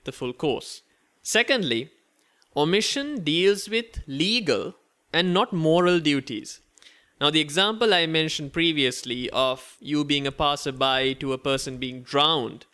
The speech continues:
and you not having a positive duty or a moral obligation,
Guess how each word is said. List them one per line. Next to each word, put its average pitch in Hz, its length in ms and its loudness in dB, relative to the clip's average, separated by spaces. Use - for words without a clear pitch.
and 131 420 0
you 147 180 2
not 139 260 0
having 139 260 0
a 131 60 -6
positive 131 440 -4
duty 135 380 -2
or 123 100 0
a 127 60 -6
moral 143 360 0
obligation, 139 720 -4